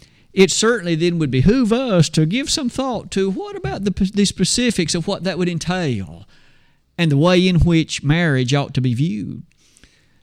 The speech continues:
I believe each of us would have no trouble understanding that we live in a time, and it has been so for a few decades, certainly, wherein the human family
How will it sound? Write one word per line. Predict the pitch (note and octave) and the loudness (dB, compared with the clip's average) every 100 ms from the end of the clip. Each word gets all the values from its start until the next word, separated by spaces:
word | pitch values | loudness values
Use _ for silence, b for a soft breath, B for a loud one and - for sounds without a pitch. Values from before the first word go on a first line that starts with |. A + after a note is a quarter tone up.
| b b b _ _ _ | b b b _ _ _
I | D3+ | 6
believe | E3 F#3 E3 | 8 8 8
each | G#3+ - | 2 0
of | C#3 | 0
us | C3 D3+ D#3 | 0 2 2
would | C3+ | 4
have | D#3 D3 | 4 4
no | E3+ | 2
trouble | G3 - G#3+ D#3 D#3 | 0 0 0 0 0
understanding | D#3+ B2+ - E3+ F3 C3 B2 E3 | -2 -6 -6 -4 -2 -2 -2 -2
that | E3 F3+ A3+ | -4 -6 -4
we | G4 | -4
live | E4+ G3 E3 | -2 -2 -2
in | |
a | D#3+ | -4
time, | - G3+ F#3+ F3 | -4 -4 -2 -2
and | A3 | -4
it | - | -4
has | C#4+ | -6
been | D#3+ F3 F#3 | 0 0 2
so | - D#3+ C#3+ | 0 0 0
for | C#3+ | 0
a | C3 | -2
few | D3+ | -2
decades, | C3 D3+ - A2 F#2+ G#2+ | -2 -4 -4 -6 -6 -6
certainly, | - G3+ - F2+ E2+ F#2 - - - - _ - b b b b b | -4 -4 -8 -14 -20 -20 -20 -20 -20 -20 _ -20 b b b b b
wherein | C#4+ B3 A#3+ | 0 2 2
the | F#3 | 0
human | E3+ G3+ D3+ | 0 0 -2
family | F#3+ G#3+ F3+ C3 C#3+ | -4 -4 -2 -2 -4